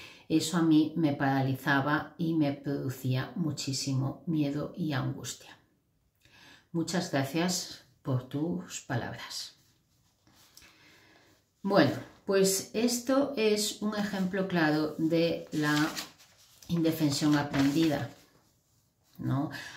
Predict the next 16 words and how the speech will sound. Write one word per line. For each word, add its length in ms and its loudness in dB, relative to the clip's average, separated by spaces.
Aprendemos 720 4
que 920 2
no 300 2
podemos 400 2
decir 340 -2
que 140 -2
no. 260 4
Y 100 -4
no 120 6
podemos 300 6
decir 260 0
que 140 2
no 260 4
a 300 -4
costa 480 0
nuestra, 580 4